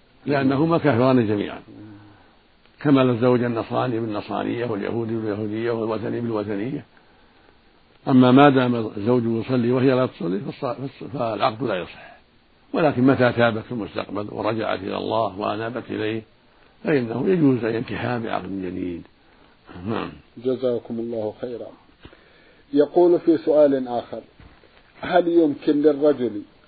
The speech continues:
Speaker 2: أن يصلي مع زوجته في البيت؟ وفي هذه الحالة أين تقف الزوجة؟ هل تقف عن يمينه أو شماله أو خلفه؟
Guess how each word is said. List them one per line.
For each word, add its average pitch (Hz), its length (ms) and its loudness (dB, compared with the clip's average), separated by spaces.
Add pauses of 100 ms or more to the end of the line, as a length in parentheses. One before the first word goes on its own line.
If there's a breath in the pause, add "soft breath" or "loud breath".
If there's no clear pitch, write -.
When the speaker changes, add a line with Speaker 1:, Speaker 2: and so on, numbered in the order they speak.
(340)
Speaker 2:
أن 147 280 2
يصلي 147 560 4
مع 143 320 0
زوجته 139 800 0
في 143 80 2
البيت؟ 131 400 0 (720 soft breath)
وفي 151 320 2
هذه 160 360 2
الحالة 151 380 2 (120)
أين 196 340 -2
تقف 147 360 -4
الزوجة؟ 120 560 0 (360)
هل 131 180 0
تقف 147 420 -4
عن 123 260 -2
يمينه 147 840 0
أو 117 400 -4 (200)
شماله 139 840 -2
أو 123 160 -2
خلفه؟ - 420 -2